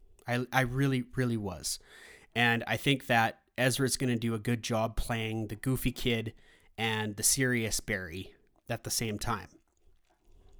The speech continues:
And I think this alternate timeline, it works really well because he, obviously he's jumping to Keaton's universe to see his mom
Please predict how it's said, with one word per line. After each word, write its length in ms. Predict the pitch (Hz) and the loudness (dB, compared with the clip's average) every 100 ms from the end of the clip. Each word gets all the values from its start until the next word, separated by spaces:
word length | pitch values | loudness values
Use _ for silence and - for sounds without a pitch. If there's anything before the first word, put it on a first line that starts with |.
| - _ - | -20 _ -2
And 240 | 123 113 | 0 2
I 60 | 113 | 0
think 240 | - 131 | 0 -2
this 160 | 135 - | -2 0
alternate 420 | 139 131 143 131 | 2 2 0 0
timeline, 600 | - 123 147 131 110 113 - - - - - - | 0 2 2 2 0 -2 -8 -20 -20 -20 -20 -2
it 160 | 139 | -2
works 300 | 123 147 147 | 2 0 0
really 180 | 147 147 | 0 2
well 220 | 131 156 | 4 4
because 440 | 156 120 - 117 - | 2 -2 0 0 2
he, 140 | 120 120 | 0 4
obviously 480 | 123 143 143 135 113 | 4 4 0 0 0
he's 200 | 113 104 | -2 -2
jumping 360 | 131 127 131 | -2 0 0
to 80 | 120 | -2
Keaton's 420 | - 139 120 117 | 0 0 0 2
universe 640 | 131 143 107 104 101 - - - _ _ _ - | 4 4 2 -2 -2 -6 -8 -20 _ _ _ -2
to 380 | - 127 120 117 | 2 4 2 0
see 340 | - 139 131 | 0 4 4
his 180 | 131 113 | 4 2
mom 440 | 117 110 101 107 | 0 0 -2 -4